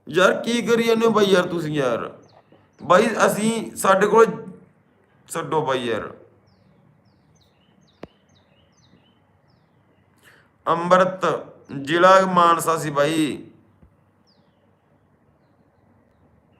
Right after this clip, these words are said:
ਬਾਈ, ਮੈਰਿਜ ਲਾਈਫ ਆਪਾਂ, ਤੇਰੀ ਭਰਜਾਈ ਬਾਹਰ ਗਈ ਹੋਈ ਆ,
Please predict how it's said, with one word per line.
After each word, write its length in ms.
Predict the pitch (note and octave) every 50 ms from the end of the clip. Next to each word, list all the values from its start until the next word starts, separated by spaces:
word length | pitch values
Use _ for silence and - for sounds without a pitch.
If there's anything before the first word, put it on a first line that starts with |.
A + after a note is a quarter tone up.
| _ _ _ _ _ _ _ _ _ _ _ _ _ _ _ -
ਬਾਈ, 320 | - C#3 E3+ F#3 G#3 A#3 A#3+
ਮੈਰਿਜ 560 | A3 G#3+ A3 G#3+ G#3 G#3 G#3 G#3 G3+ F#3 G#3+
ਲਾਈਫ 340 | G#3 G#3 G#3 G#3 G#3+ G3 G3+
ਆਪਾਂ, 500 | G#3+ G3+ F3 F#3+ G#3 - - - G#3 G#3
ਤੇਰੀ 320 | G#3 G#3+ G#3+ G#3 G#3 G#3
ਭਰਜਾਈ 380 | G#3 G#3+ G#3 G#3 F#3 A3+ A3+ A3
ਬਾਹਰ 340 | F#3+ F#3+ F#3+ F#3 G3 G3
ਗਈ 220 | G3 F#3 G3+ G3 G3
ਹੋਈ 260 | G3 G3+ G3+ F#3+ F3+
ਆ, 340 | E3 D3 A#2 - - -